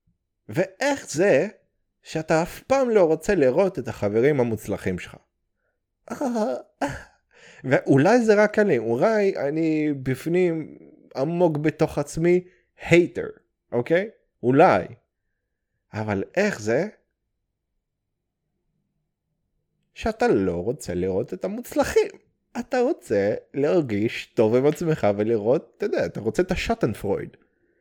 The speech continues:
אני מאמין שככה קוראים לזה, שטנפרויד? שיענו, אתה, הבאסה של אחרים, זה מה שמשמח אותך?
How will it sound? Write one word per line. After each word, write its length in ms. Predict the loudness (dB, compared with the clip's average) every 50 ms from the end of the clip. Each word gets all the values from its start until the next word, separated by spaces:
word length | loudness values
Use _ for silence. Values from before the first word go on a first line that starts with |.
| _ _ _ _ _ _ _ _ _ _ _ _ _ _ -8
אני 100 | -8 -4
מאמין 260 | -4 -2 -2 -4 -4
שככה 420 | -4 -6 -4 -4 -4 -4 -4 -6 -4
קוראים 220 | -4 -4 -4 -4
לזה, 160 | -6 -8 -8
שטנפרויד? 680 | -4 -2 -2 0 0 0 -2 0 2 4 4 4 2 0 -4 _ _ _ _ _ _ _ _ _ _ _ _ _ _ _ _ _ _ _ _ _ _
שיענו, 760 | -4 0 2 4 4 4 2 2 0 0 0 2 2 0
אתה, 540 | -2 0 0 0 2 2 0 -2 -4 -6 -8 -10 _ _ -6
הבאסה 380 | -4 2 4 4 4 4 0
של 200 | 0 0 0 0 0
אחרים, 520 | -2 -4 -4 0 2 2 2 2 0 -4
זה 160 | -2 -2 -2
מה 100 | -2 -2
שמשמח 540 | -4 -4 -6 -6 -4 -6 -4 -4 -6 -6 -6
אותך? 200 | -10 -8 -6 -8